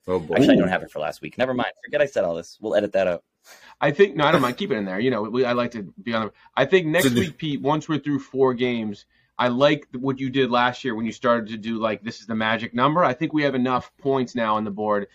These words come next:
Speaker 3: where we can see where the new magic number is. Is it still one thirty-seven? I bet you, or it should be higher 'cause points should be higher 'cause there's no buys yet, but we'll see.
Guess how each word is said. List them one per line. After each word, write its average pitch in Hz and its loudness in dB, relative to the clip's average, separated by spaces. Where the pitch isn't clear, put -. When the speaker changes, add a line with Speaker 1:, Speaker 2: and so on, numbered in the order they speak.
Speaker 3:
where 120 0
we 127 2
can 120 -4
see 123 -2
where 113 0
the 110 -2
new 110 -2
magic 104 -4
number 101 -4
is. 92 -14
Is 110 -12
it - -20
still 120 -4
one 120 0
thirty-seven? 143 0
I 127 0
bet 156 2
you, 160 0
or 123 2
it - -8
should 214 0
be 156 -2
higher 139 0
'cause 127 -10
points 160 -4
should 110 -8
be 107 -4
higher 104 0
'cause 104 -16
there's 104 -12
no 107 -4
buys 113 -2
yet, 143 -2
but 151 0
we'll 101 -12
see. - -10